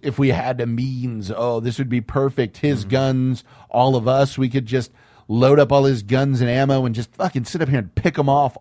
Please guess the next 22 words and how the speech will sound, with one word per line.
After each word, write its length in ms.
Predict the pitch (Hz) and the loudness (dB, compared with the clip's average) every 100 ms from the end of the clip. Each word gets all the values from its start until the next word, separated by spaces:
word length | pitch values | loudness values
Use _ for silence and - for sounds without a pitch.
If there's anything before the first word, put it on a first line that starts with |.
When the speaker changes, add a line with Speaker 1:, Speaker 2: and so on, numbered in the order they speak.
| - | -4
Speaker 1:
all 280 | 131 117 107 | -2 -2 -4
day. 500 | 104 107 107 87 67 | -6 -4 -4 -6 -10
Speaker 2:
Yeah. 240 | 110 117 82 _ _ _ _ | -6 -4 -6 _ _ _ _
Speaker 1:
Oh, 280 | 151 160 147 | 0 2 2
that 120 | 131 | 0
would 100 | 117 | -2
be 100 | 117 | -6
perfect. 580 | - 117 107 87 85 - | -2 -2 -2 -6 -14 -6
But 280 | 151 185 - _ - | -4 -4 -8 _ -10
no, 320 | 202 202 202 _ | -8 -8 -10 _
Speaker 2:
No, 280 | 220 240 214 | -10 -4 -4
Speaker 1:
we 60 | 139 | -4
Speaker 2:
that's 180 | 139 - | -6 -4
not 100 | 226 | -2
Speaker 1:
can't 220 | 233 101 | -2 -4
Speaker 2:
gonna 120 | 101 90 | -6 -10
happen. 320 | 85 90 87 - | -12 -12 -10 -4
Speaker 1:
because 440 | 135 156 143 117 | 0 2 2 0
it's 260 | 170 143 - | -4 -4 -6
two 280 | - 202 185 | -4 2 4
hundred 300 | 165 147 139 | 4 2 0
yards 600 | 143 160 151 135 120 | 0 2 2 2 -2